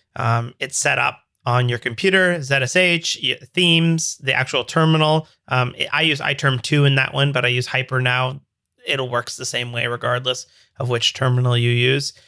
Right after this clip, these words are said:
And then I have a couple plugins with there. So I have Git, Node, N P M, Brew. And, and what those plugins will do is they'll give you better tab suggestions. So if you hit no, N P M tab, it will just list out what the possible options are. Same with Git.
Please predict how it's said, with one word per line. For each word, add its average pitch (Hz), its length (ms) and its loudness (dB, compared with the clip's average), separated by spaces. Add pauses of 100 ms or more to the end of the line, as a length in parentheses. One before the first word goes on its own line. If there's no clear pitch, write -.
(240)
And 143 180 0
then 147 140 2
I 143 120 2 (100)
have 156 120 -2
a 151 60 -2
couple 160 340 0
plugins 135 540 -2
with 131 160 -2
there. 123 220 0
So 135 140 0
I 120 60 4
have 131 380 -2
Git, 147 340 -2
Node, 131 360 4
N 135 240 -2
P 131 180 -2
M, 135 360 2 (500)
Brew. 139 500 4
And, 135 180 -2
and 135 200 0
what 151 160 2
those 143 160 0
plugins 143 400 -2
will 123 100 2
do 135 220 2
is 127 80 2
they'll 120 100 2
give 131 180 -2
you 127 140 2
better 127 240 0
tab 127 400 -2
suggestions. 160 720 0 (280)
So - 140 -2
if 123 80 -2
you 127 100 4
hit 131 280 0
no, 127 360 2
N 139 200 -4
P 135 140 -6
M 131 180 -2
tab, 131 500 -2 (200)
it 143 180 -2
will 127 100 0
just 123 340 -4
list 135 280 -2
out 123 180 -2
what 123 160 -2
the 127 60 -6
possible 127 420 -4
options - 380 -2
are. 170 160 4
Same 131 240 -2
with 117 220 -4
Git. 139 240 -2